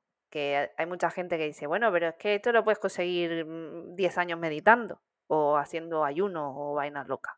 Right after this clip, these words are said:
¿vale? Por supuesto, por supuesto que lo puedes conseguir, pero este camino no deja de ser otra opción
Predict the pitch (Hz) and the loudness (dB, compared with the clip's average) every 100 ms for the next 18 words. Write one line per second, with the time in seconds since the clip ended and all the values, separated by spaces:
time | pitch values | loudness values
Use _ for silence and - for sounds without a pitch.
0 | - 143 233 - - - - - _ _ | -2 0 0 -4 -18 -20 -20 -20 _ _
1 | 175 156 160 - 311 359 _ _ _ - | 0 0 -2 2 2 2 _ _ _ -10
2 | 156 156 - 196 190 185 160 170 156 - | -10 -6 -2 2 2 0 -2 -6 -6 -10
3 | - _ _ - 233 262 - 180 202 196 | -14 _ _ 0 0 0 -4 -6 0 0
4 | 196 208 233 214 214 208 208 202 190 - | 0 -2 -4 -2 2 2 2 4 2 2
5 | 220 220 - _ _ _ _ _ _ _ | 2 2 0 _ _ _ _ _ _ _
6 | 214 208 196 - 269 | 4 6 4 2 0